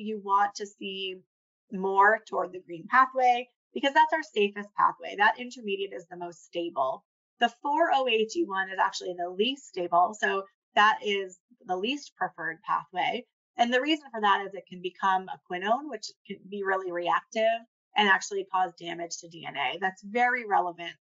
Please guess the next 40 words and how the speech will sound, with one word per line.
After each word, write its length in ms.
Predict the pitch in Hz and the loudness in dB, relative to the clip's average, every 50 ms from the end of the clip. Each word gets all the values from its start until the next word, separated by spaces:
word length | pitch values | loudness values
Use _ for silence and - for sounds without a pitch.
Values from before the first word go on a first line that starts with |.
| _ _ 220 | _ _ -10
when 160 | 185 175 165 | -10 -10 -10
it 80 | - - - | -10 -14 -16
comes 220 | 165 175 165 - | -18 -18 -18 -20
to 100 | - 170 | -20 -20
fertility. 600 | - 175 165 - 165 170 170 - - - 202 202 _ _ _ _ _ _ _ _ _ _ _ _ _ - - | -20 -18 -16 -16 -16 -14 -14 -10 -10 -12 -12 -12 _ _ _ _ _ _ _ _ _ _ _ _ _ 4 8
And 200 | 220 233 240 240 | 8 8 8 6
then 220 | 240 240 247 240 | 2 2 0 -2
lastly, 400 | 240 233 220 220 226 220 - 240 220 | -2 0 0 0 0 -2 -6 -2 0
that 180 | 208 196 - - | 0 0 0 -2
sixteen 460 | - 214 208 202 - - 240 233 226 226 220 | -8 -10 -10 -10 -10 -16 -14 -12 -10 -8 -6
O 40 | 220 | -4
H 220 | 220 220 220 220 | -4 -6 -6 -8
E 120 | 247 240 220 | -14 -12 -4
one, 400 | 220 233 226 226 226 226 226 220 | -2 -2 0 0 -2 -6 -8 -12
you 80 | 220 | -10
can 140 | 220 254 240 - | -10 -8 -4 -2
see 100 | 269 240 | -2 -2
in 100 | 220 208 | 0 0
this 140 | 208 202 - - | -2 -4 -4 -6
patient 380 | 226 226 233 - 233 220 214 - | -8 -6 -4 -4 -4 -4 0 2
that 200 | 185 185 180 - | 2 2 2 0
value 280 | 185 180 185 190 196 202 | -2 -2 0 0 -2 -2
is 140 | 202 190 190 | -4 -6 -8
very 260 | 190 185 190 185 185 185 - - | -12 -10 -10 -10 -12 -12 -8 -4
high. 400 | 185 180 180 185 190 208 220 226 _ _ _ _ _ _ _ - | -2 0 2 2 2 0 0 -2 _ _ _ _ _ _ _ 2
The 100 | 254 247 | 2 2
sixteen 480 | 247 - 294 294 - - - 320 311 285 247 233 | 2 0 -6 -6 -6 -8 -8 -6 -4 0 2 2
O 60 | 214 | 4
H 220 | 214 208 196 196 - - | 4 4 2 0 -2 -8
is 80 | 180 190 | -2 0
actually, 540 | 170 175 - - - 196 196 190 185 180 - | 0 0 -2 -6 -12 -8 -6 -6 -6 -6 -4
tends 180 | - 233 240 233 | -4 -4 -4 -4
to 100 | - 208 | -10 -8
be 140 | 214 214 196 | -6 -6 -6
more 280 | 185 185 180 180 185 _ - | -2 -2 -2 -2 -2 _ -12
proliferative. 680 | 180 165 160 139 - - - 208 220 233 240 240 240 247 240 _ _ _ _ _ - | -12 -8 -8 -8 -8 -6 -6 -2 -2 0 0 0 -4 -6 -10 _ _ _ _ _ -2
And 120 | 220 214 | -2 0
interestingly, 840 | - 247 240 240 262 247 240 - - 220 214 214 208 196 196 190 - 190 | 0 -2 -4 -2 -4 -4 -4 -4 -8 -6 -6 -4 -2 -4 -4 -4 -6 -10
in 140 | 190 190 | -12 -12
this 180 | 190 196 196 | -12 -14 -14